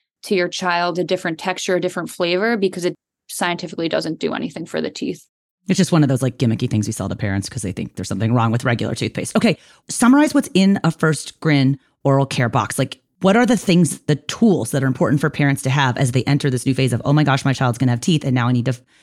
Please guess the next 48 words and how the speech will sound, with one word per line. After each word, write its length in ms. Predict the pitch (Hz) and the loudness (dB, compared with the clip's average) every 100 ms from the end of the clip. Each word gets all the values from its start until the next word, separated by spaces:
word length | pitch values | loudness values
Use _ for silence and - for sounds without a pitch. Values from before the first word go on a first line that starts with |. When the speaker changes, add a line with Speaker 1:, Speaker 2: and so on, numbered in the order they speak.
| _ - | _ 0
Speaker 2:
it's 100 | 202 | 4
one 100 | 226 | 6
more 120 | 220 | 6
thing 140 | 196 | 4
to 60 | 180 | 4
add 160 | 160 | 4
to 60 | 156 | 2
the 80 | 147 | 2
list, 220 | 226 - | 2 2
but 100 | 151 | 2
I 40 | |
need 140 | 151 165 | 4 4
to 60 | 185 | 2
worry 120 | 101 | 2
about 160 | 226 | 2
their 100 | 254 | 0
oral 180 | 262 320 | 0 -2
care"? 320 | - - 156 - _ _ _ _ | -4 -8 -8 -12 _ _ _ _
Speaker 1:
Absolutely. 720 | 202 202 220 190 - - 175 | -4 -4 -4 -2 -4 -4 -4
So 260 | 180 - 233 | -2 2 2
we 200 | 233 247 | 4 2
have 180 | 294 330 | 2 0
a 60 | |
little 260 | 330 285 233 | 2 2 0
booklet 640 | 196 202 202 185 180 180 - - | 0 -2 0 0 0 -4 -8 -6
inside 400 | 196 196 190 185 | -4 -2 -2 0
the 60 | 165 | 0
oral 260 | 180 180 | 0 -2
care 180 | - 180 | -2 -4
kit 140 | 185 | -2
of 80 | 180 | -2
what 200 | 190 220 | 0 0
to 100 | 226 | 0
use, 260 | 196 202 196 | 0 0 0
how 180 | 208 190 | 0 0
to 80 | 185 | 2
use 160 | 185 | 2
it, 120 | 190 | 0
when 240 | 170 175 180 | 0 -2 -2
to 100 | 202 | -2
use 240 | 175 170 | 0 0
it 80 | 185 | 0
alongside 560 | 170 170 175 - 175 175 | 0 0 -2 -2 0 0
all 160 | 180 | 0
of 80 | 175 | 0
our 140 | 180 | -2
products. 520 | 170 175 175 185 202 - | 0 -2 0 -2 -4 -4
So 400 | 190 180 175 | 0 0 -2